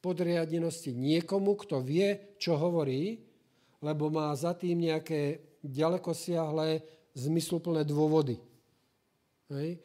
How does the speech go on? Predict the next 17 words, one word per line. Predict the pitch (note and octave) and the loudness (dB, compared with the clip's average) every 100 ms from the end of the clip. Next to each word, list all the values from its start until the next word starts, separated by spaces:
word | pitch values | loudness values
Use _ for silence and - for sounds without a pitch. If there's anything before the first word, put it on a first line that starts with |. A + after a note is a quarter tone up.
| - | -12
Ja | D3 | -10
som | C3 F3 | -4 -2
na | |
schvál | E3+ D#3 | -2 -4
spomínal | D3+ E3 D#3+ D#3 D3 | -4 -4 -2 -2 -2
v | C#3+ | -4
súvislosti, | D#3+ C#3 D#3 - D#3+ C#3+ | -8 -6 -10 -4 -2 -2
e, | C#3+ - - _ D3+ | -6 -18 -20 _ -4
s | C#3 C#3+ - | -2 -2 -2
tou | D3 C#3+ | 0 0
obriezkou | D3 D#3 D3+ D3 | 0 -2 -2 -4
to, | D#3 | -4
čo | C#3+ C#3 | -8 -6
som | C3+ | -6
spomínal, | - C#3 C#3 E3+ G#3 | -4 -6 -4 -2 -4
z | G3 - E3 | -6 -8 -6
toho | D3 C#3+ C#3+ | -2 0 -2